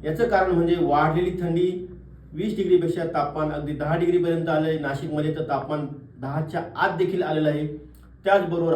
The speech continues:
हवेमध्ये वाढलेला कोरडेपणा, आर्द्रता कमी झालेली आहे. तापमान दिवसाचं तीस पस्तीस डिग्रीपर्यंत गेलेलं आहे आणि अशा ह्या काळामध्ये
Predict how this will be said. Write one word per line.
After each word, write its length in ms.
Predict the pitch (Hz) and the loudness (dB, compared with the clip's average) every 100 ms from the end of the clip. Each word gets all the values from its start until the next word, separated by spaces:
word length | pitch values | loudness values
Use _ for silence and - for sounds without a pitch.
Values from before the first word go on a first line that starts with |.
| 160 | 0
हवेमध्ये 380 | 165 165 165 160 | 2 2 2 2
वाढलेला 500 | 147 147 143 151 156 151 - | 2 2 2 0 0 -2 2
कोरडेपणा, 600 | 196 208 240 175 143 - - _ - - | 6 8 8 6 -2 -4 -10 _ -12 -4
आर्द्रता 400 | 165 185 185 180 | 0 0 2 0
कमी 260 | 180 196 | 2 2
झालेली 240 | 185 180 175 | 4 4 4
आहे. 200 | 170 175 - | 4 0 2
तापमान 460 | 160 160 170 165 | 0 0 0 0
दिवसाचं 480 | 156 156 165 160 170 - - | 0 0 -2 -2 -2 -4 -6
तीस 240 | 180 175 - | -4 -4 -4
पस्तीस 300 | 175 - 196 | -6 -4 -2
डिग्रीपर्यंत 400 | 196 190 185 170 | 2 2 0 0
गेलेलं 380 | 170 160 156 147 | -2 0 2 0
आहे 200 | 139 139 - - - - | 0 -4 -6 -10 -12 -8
आणि 320 | 139 143 151 147 - - | -6 -4 -4 -4 -6 -6
अशा 200 | - 220 | 2 4
ह्या 200 | 208 - | 6 4
काळामध्ये 600 | 202 147 143 131 139 | 4 4 2 0 -2